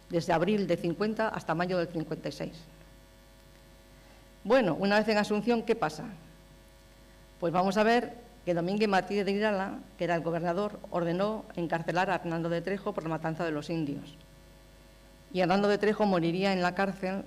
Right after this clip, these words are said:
antes de que se celebrara el juicio, María de Sanabria se volvió a casar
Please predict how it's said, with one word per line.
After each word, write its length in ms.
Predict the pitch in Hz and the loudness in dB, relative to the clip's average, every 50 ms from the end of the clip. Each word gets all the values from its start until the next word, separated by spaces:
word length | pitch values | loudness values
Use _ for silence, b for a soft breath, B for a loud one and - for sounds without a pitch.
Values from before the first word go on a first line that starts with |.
| - - - | -12 -10 -6
antes 320 | - 180 180 185 190 170 | -4 -4 -2 -2 -2 -2
de 60 | 175 | -2
que 60 | 165 | -4
se 120 | 160 - 160 | -4 -6 -6
celebrara 400 | 151 156 160 160 160 170 175 170 | -4 -4 -4 -2 0 0 0 0
el 80 | 165 | -2
juicio, 460 | 165 165 208 208 208 - 196 202 214 - - - - - - - - - - - - - - - - - - - - - - - - - - - - - - - - 156 | -2 -2 -4 -4 -2 -4 -6 -6 -6 -8 -14 -18 -20 -20 -20 -20 -20 -20 -20 -20 -20 -20 -20 -20 -20 -20 -20 -20 -20 -20 -20 -20 -20 -20 -20 -20 -20 -20 -20 -12 -8 -4
María 220 | 165 170 175 175 | -2 2 4 6
de 100 | 180 175 | 6 6
Sanabria 340 | 180 175 175 180 180 185 185 | 4 4 4 4 2 2 2
se 120 | 170 175 165 | 2 2 2
volvió 200 | 156 156 165 165 | 2 2 2 2
a 60 | 160 | 0
casar 400 | 170 165 - 196 196 196 - | 0 -2 -2 -2 -4 -4 -4